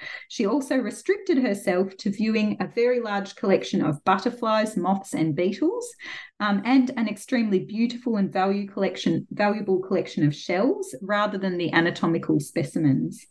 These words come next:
During this period, the collection of minerals, fossils, plants, and other samples was not a discrete scientific endeavour, um, but it was motivated and shaped by curiosity, sociability, taste, and aesthetics. Um,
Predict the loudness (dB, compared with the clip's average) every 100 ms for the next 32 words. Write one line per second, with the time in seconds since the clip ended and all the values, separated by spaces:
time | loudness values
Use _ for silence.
0 | _ -2 0 2 2 0 0 0 0 -2
1 | -2 0 0 0 0 -2 -2 0 2 2
2 | 0 -2 0 2 2 2 0 0 -2 0
3 | 2 0 0 2 2 2 0 0 0 0
4 | -2 -2 -2 0 2 2 0 -4 -6 0
5 | 0 0 -4 0 0 2 0 -2 0 2
6 | 2 2 2 0 -2 -10 -20 -20 -6 0
7 | 2 2 0 -4 0 2 4 2 -2 -2
8 | 0 2 0 -2 0 4 4 2 0 0
9 | 0 -2 2 2 2 -2 -4 -2 -2 4
10 | 4 4 0 0 0 0 -2 -2 0 0
11 | 0 -4 0 2 2 0 -2 0 -2 -4
12 | -8 -16 -20 _ -14 -10 -10 -10 -2 0
13 | 2 0